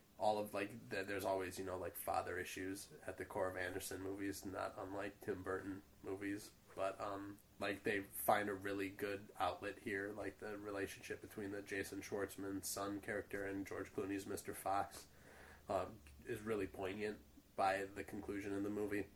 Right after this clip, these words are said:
And, like, his, his z-, like, zany, it feels like such a stupid word to use,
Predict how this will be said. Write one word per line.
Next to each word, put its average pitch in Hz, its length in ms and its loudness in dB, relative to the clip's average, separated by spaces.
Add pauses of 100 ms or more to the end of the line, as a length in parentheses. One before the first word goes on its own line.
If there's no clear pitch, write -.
(760)
And, 127 160 8
like, 107 240 4
his, 117 300 6 (680)
his 120 400 8
z-, 120 200 0 (160)
like, 107 240 0 (280)
zany, 117 520 6 (120)
it 127 120 -2
feels 110 260 6
like 107 160 6
such - 200 2
a 123 60 8
stupid 123 460 10
word 113 260 10
to 117 60 6
use, 117 420 6